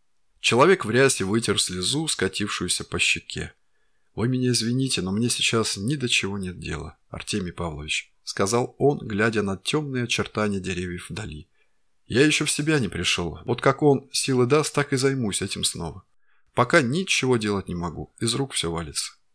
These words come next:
Лейтенант довольно ясно ощутил, что на этот раз на казенные деньги его отделению уже не отправиться в сауну с девочками. Похороны бомжей придется оплачивать им самим. Ему не очень понравилось такое положение дел, однако спорить он не мог.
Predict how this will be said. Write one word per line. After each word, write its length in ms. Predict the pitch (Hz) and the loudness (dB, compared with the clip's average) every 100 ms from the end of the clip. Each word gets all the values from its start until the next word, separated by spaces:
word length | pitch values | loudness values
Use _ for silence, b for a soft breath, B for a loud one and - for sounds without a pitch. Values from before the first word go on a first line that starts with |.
| _ _ _ _ _ _ _ | _ _ _ _ _ _ _
Лейтенант 500 | 104 151 170 208 180 | 2 4 6 6 6
довольно 380 | 135 143 156 127 | 6 6 6 4
ясно 460 | 110 135 135 117 | 4 4 4 0
ощутил, 440 | 107 - 101 - 180 | 2 2 0 0 0
что 220 | - 131 | 2 2
на 140 | 123 127 | 4 4
этот 220 | 117 117 | 4 4
раз 400 | 143 143 - - _ | 4 2 -4 -16 _
на 120 | 107 | 0
казенные 520 | 127 131 143 180 147 | 4 4 4 2 2
деньги 420 | 117 120 143 123 113 | 2 4 2 2 -2
его 340 | 104 113 123 | 0 2 4
отделению 640 | 113 95 104 120 151 139 - | 4 2 2 4 4 0 0
уже 280 | 113 101 113 | 0 2 2
не 140 | 104 | 4
отправиться 640 | 117 - 104 101 98 - | 2 2 2 2 0 -2
в 60 | 92 | -2
сауну 440 | - 107 110 101 | 0 0 0 0
с 80 | 95 | -2
девочками. 720 | 98 95 85 85 - - 82 - | -2 -2 -2 -2 -2 -6 -10 -2
Похороны 480 | 151 170 110 107 107 | 0 2 4 4 4
бомжей 400 | 113 113 135 175 | 2 4 4 4
придется 500 | 110 107 135 - 113 | 2 4 2 4 2
оплачивать 520 | 104 107 110 104 - | 4 2 2 0 -4
им 140 | 104 113 | -4 -4
самим. 540 | - 110 95 87 92 _ _ _ _ - | -2 -4 -6 -10 -12 _ _ _ _ -2
Ему 280 | 101 156 | 2 4
не 120 | 170 180 | 6 6
очень 320 | 208 - 104 | 6 4 2
понравилось 520 | 98 104 107 104 - | 2 2 4 4 2
такое 260 | 107 - 104 | 0 2 2
положение 580 | 104 104 107 104 101 | 2 2 2 0 0
дел, 300 | 95 139 175 - | -2 0 0 0
однако 420 | 110 135 147 117 | 0 2 0 0
спорить 680 | - - - 190 170 151 - | -4 -6 2 4 4 -2 -4
он 300 | 123 123 120 | -2 -2 -4
не 160 | 104 127 | -4 -4
мог. 440 | 98 87 - | -6 -8 -12